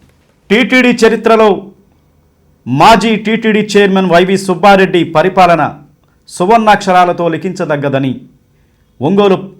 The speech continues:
అసెంబ్లీ నియోజకవర్గ ఇన్ఛార్జి చుండూరి రవిబాబు అన్నారు. వైఎస్ఆర్ కాంగ్రెస్ పార్టీ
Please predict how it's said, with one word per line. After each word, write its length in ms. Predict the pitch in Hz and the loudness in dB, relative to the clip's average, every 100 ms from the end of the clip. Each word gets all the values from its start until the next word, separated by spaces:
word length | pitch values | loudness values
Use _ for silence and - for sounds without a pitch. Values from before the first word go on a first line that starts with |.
| _ - | _ -6
అసెంబ్లీ 400 | 147 202 190 180 | -2 0 2 2
నియోజకవర్గ 600 | 175 180 147 160 156 147 - | 2 0 -2 -4 -2 -2 -4
ఇన్ఛార్జి 580 | 165 180 180 131 101 - - _ _ _ _ _ _ _ _ - | -8 -4 0 0 -2 -16 -20 _ _ _ _ _ _ _ _ -8
చుండూరి 260 | 165 165 143 | -4 -2 -2
రవిబాబు 420 | 127 139 131 113 | -2 -2 -4 -6
అన్నారు. 300 | 101 95 92 - _ _ _ _ _ _ _ 143 | -10 -10 -14 -18 _ _ _ _ _ _ _ -4
వైఎస్ఆర్ 440 | 214 233 220 202 | 0 0 0 0
కాంగ్రెస్ 440 | 190 196 196 196 | 0 0 -2 0
పార్టీ 460 | 185 180 185 160 - | 0 0 -2 -4 -8